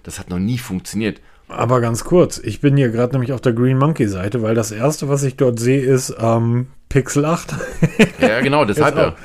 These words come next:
Speaker 2: Und da ist ein Video zu sehen, wie er mit einem Schraubenzieher über so ein Display, über so ein Display geht, wahrscheinlich mit einer Folie geschützt ist und der Kratzer verschwindet. Und da steht auch bei Green,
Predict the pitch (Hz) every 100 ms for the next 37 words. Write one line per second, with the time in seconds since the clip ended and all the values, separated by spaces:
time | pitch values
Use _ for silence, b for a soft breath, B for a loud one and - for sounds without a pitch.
0 | B B B B 151 151 B B B -
1 | 120 147 151 104 104 165 175 180 170 180
2 | 165 147 131 123 - 135 151 147 - -
3 | 98 101 135 143 120 113 147 - 143 120
4 | 110 - - 110 127 127 113 101 107 -
5 | 107 92 143 - - 107 107 101 95 -
6 | 107 98 90 165 175 - 175 131 139 135
7 | - - - 127 - - 175 175 170 214
8 | 208 101 80 104 117 110 - 131 165 160
9 | 175 139 113 117 131 147